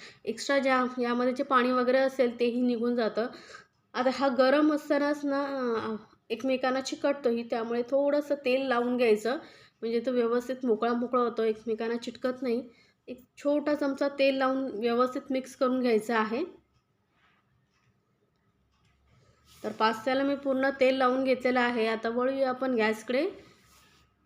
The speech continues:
गॅसवरती एक कढई ठेवलेली आहे पॅन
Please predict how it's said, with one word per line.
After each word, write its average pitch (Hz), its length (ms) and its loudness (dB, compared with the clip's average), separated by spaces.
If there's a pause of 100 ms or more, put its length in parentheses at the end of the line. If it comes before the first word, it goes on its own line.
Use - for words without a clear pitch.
(1000)
गॅसवरती 277 520 2
एक 277 160 -2
कढई 240 220 4
ठेवलेली 240 440 2
आहे 247 200 0
पॅन 226 240 -6